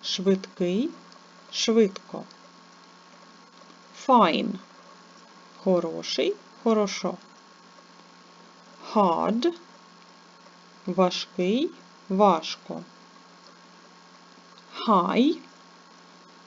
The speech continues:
високий, високо. Long,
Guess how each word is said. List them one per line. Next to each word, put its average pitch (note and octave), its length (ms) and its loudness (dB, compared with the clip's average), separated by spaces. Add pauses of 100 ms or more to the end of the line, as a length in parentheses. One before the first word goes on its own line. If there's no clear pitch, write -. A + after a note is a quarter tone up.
високий, F#3+ 960 0 (520)
високо. A3+ 680 0 (1600)
Long, G3+ 720 6